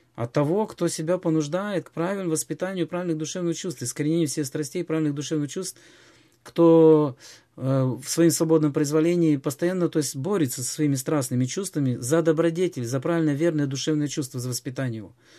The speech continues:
Кто борется, и не зависит, не имеет значения, где он находится, понимаете?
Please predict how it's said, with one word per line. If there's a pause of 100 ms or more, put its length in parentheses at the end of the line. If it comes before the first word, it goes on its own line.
(140)
Кто
борется,
и
не
зависит,
не
имеет
значения,
где
он
находится,
понимаете?